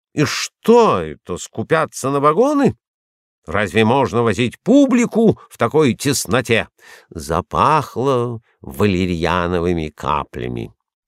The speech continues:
«Мой муж прокурор, а брат мой —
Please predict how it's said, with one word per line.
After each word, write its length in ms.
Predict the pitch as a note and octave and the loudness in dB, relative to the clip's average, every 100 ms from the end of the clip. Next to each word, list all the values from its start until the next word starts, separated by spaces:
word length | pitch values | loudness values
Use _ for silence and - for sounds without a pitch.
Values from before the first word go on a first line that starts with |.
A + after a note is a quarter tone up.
| _ _ _ _ _ _ | _ _ _ _ _ _
«Мой 340 | - F#2 E3+ | -2 0 2
муж 400 | G#3 G3+ G3+ - - | 4 4 2 -6 -2
прокурор, 960 | - F#3 - B3 C4+ A#3 D3+ F#3+ A3+ - _ _ _ _ _ - | 0 0 0 -2 2 4 2 0 -4 -8 _ _ _ _ _ -2
а 160 | F#2+ | 0
брат 440 | D2 E2+ C3 G3+ A3+ | 2 0 0 0 0
мой — 360 | A#3+ B2 F2 | 2 2 -2